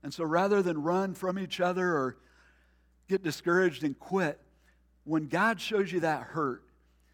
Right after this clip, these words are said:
it's not gonna be easy. Feel like dying. <laughs>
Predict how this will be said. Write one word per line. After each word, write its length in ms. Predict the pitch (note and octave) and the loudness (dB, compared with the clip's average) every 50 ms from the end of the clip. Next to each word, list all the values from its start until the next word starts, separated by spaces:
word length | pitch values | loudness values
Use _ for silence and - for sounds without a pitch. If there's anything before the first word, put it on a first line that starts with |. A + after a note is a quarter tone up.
| _ _ _ _ _ _ _ _ _ - - - - _ _ _ _ _ | _ _ _ _ _ _ _ _ _ -18 -18 -18 -18 _ _ _ _ _
it's 100 | _ - | _ -6
not 140 | D#3 D#3+ F#3 | -2 -2 0
gonna 140 | G3+ A3 A3 | 0 -2 -2
be 160 | G#3 B3 A#3 | -2 -2 -2
easy. 420 | G#3 G3+ G3+ G3+ F3 G3 G3 D#3 - - | -2 -2 -2 -2 -2 -2 -4 -6 -8 -10
Feel 120 | - F#3+ G3 | -8 -2 0
like 260 | G3 G3+ G3 F3+ F3 | 2 0 0 0 2
dying. 440 | E3 G#3+ G#3+ A3+ G#3 F3 E3+ F3 E3+ - - - C3 - - - | 4 6 6 6 4 4 2 -2 -4 -6 -10 -14 -14 -14 -10 -8
<laughs> 100 | - E3+ | -8 -8